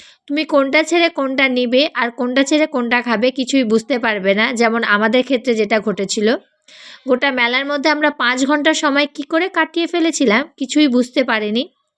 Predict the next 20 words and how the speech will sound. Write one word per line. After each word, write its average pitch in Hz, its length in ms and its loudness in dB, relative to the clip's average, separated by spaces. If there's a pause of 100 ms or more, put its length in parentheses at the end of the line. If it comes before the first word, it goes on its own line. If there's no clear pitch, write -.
(200)
এক 240 180 -2
এক 277 160 -2
করে 320 200 0
খাবারের 233 500 0
দোকান 240 280 0
পাস 220 280 -2
করছিলাম 294 520 -2 (400)
আর 220 140 -2
এক 226 100 -4
এক 240 140 -10
করে 294 160 -4
আলাদাই 220 440 0
টান 220 380 0
দিয়ে 247 160 2
ডাকছিল 233 540 0
যে, 220 180 4
"এসো, 214 200 0
আমাকে 226 300 0
খেয়ে 208 320 0
যাও", 202 280 0